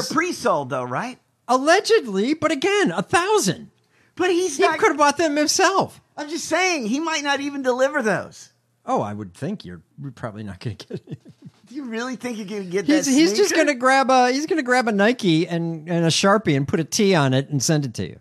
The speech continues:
Speaker 1: You know, I, I hope our Department of Justice has seized his, uh, passport. He, this guy's gonna flee.
Speaker 2: Oh, they did.
Speaker 1: Did
Speaker 2: Right?
Speaker 1: they really?
Speaker 2: Didn't remember? Yeah, they did.
Speaker 1: Oh, not that it would matter, right? He could get out of the country.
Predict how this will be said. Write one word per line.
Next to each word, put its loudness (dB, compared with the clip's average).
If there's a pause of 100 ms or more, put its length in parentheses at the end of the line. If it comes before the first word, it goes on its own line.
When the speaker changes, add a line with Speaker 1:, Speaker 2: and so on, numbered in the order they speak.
(680)
Speaker 1:
You -6
know, 0 (640)
I, 4 (100)
I 2
hope 2
our 2
Department -2
of -8
Justice -8
has -12
seized -10
his, -12 (440)
uh, -10
passport. -8 (720)
He, -14 (120)
this -16
guy's -8
gonna -10
flee. -14
Speaker 2:
Oh, 2
they 0
did. -2 (320)
Speaker 1:
Did -4
Speaker 2:
Right? 0
Speaker 1:
they -4
really? -4
Speaker 2:
Didn't -2
remember? -2
Yeah, -2
they -4
did. -8 (180)
Speaker 1:
Oh, -12 (140)
not -2
that -4
it -8
would -8
matter, -6
right? -8
He -12
could -20
get -14
out -14
of -16
the -20
country. -20